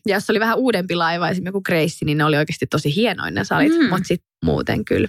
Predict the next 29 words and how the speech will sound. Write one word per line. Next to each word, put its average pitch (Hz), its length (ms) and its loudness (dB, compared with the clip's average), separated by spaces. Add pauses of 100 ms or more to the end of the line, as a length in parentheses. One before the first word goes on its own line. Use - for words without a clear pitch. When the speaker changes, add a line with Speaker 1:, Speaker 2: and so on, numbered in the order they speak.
(320)
Speaker 1:
ei 208 180 4
ollut 175 180 0
sille 170 280 2
ehkä 165 220 -2
mitään 170 400 -2
kaikkein 180 480 0 (320)
herkuinta 185 680 0 (280)
keikkaa 196 480 0
toi, 214 240 2 (220)
toi 202 200 4
Speaker 2:
Joo. - 20 2
Speaker 1:
risteilyhomma. 202 760 2 (100)
Et 208 160 0
arvostan 185 520 0
kyllä 196 160 -2
ihan 190 180 -2
sikan 180 320 -2
niitä 170 240 0 (680)
ihmisiä, 180 360 0
jotka - 200 -6
noilla - 320 0 (420)
risteilyillä 101 760 0 (280)
on 185 200 -2
duunissa. 185 380 -2
Et - 80 -8
on 202 140 0
se 214 100 0
aika 190 240 -2
niinku, 156 420 -2